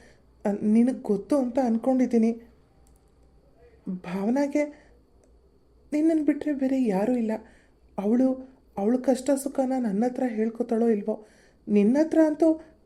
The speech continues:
ಖಂಡಿತ ಹೇಳ್ಕೊತಾಳೆ, ಅದ್ ನನಗ್ ಚೆನ್ನಾಗ್ ಗೊತ್ತು. ನನ್ ಹೆಂಡ್ತಿ ತಮ್ಮ ಲೋಕಿ, ಅವ್ನ್ ಸರಿ ಇಲ್ಲ. ಇತ್ತೀಚೆಗೆ ಭಾವನಾ ನೋಡಿದ್ರೆ ಒಂಥರ ಆಡ್ತಾನಂತೆ.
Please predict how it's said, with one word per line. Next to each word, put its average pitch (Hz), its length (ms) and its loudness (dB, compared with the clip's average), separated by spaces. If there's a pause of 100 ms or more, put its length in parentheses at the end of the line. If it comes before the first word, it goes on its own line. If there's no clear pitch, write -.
(120)
ಖಂಡಿತ 269 440 4
ಹೇಳ್ಕೊತಾಳೆ, 240 840 -2 (140)
ಅದ್ 285 180 0
ನನಗ್ 339 260 2
ಚೆನ್ನಾಗ್ 233 380 -2
ಗೊತ್ತು. 233 540 0 (800)
ನನ್ 190 340 -2
ಹೆಂಡ್ತಿ 185 400 -2
ತಮ್ಮ 240 320 0 (720)
ಲೋಕಿ, 233 640 2 (440)
ಅವ್ನ್ 220 200 0
ಸರಿ 214 300 2
ಇಲ್ಲ. 220 140 2 (1200)
ಇತ್ತೀಚೆಗೆ 254 760 -2 (500)
ಭಾವನಾ 202 400 -2
ನೋಡಿದ್ರೆ 269 680 -2 (320)
ಒಂಥರ 262 460 2 (140)
ಆಡ್ತಾನಂತೆ. 262 880 0